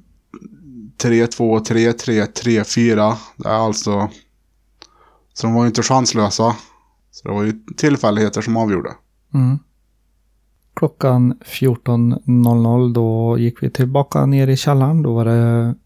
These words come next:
Speaker 2: Cobra Kai som mötte De Gröna och den slutade ett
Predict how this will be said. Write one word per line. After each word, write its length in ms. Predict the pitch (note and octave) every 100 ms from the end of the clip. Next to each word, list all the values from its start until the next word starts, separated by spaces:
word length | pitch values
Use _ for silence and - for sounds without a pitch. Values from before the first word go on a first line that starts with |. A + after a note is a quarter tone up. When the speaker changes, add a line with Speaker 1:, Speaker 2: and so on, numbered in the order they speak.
| -
Speaker 2:
Cobra 280 | C#3 E3+
Kai 300 | E3+ D3 C3+ - - - -
som 380 | - A#2 A2+ A2+ A2 G#2
mötte 240 | G#2 -
De 120 | G#2+
Gröna 380 | A#2 A#2+ A2+ G#2+
och 80 | G#2+
den 120 | A2
slutade 400 | A2 - A2+ - -
ett 380 | - _ _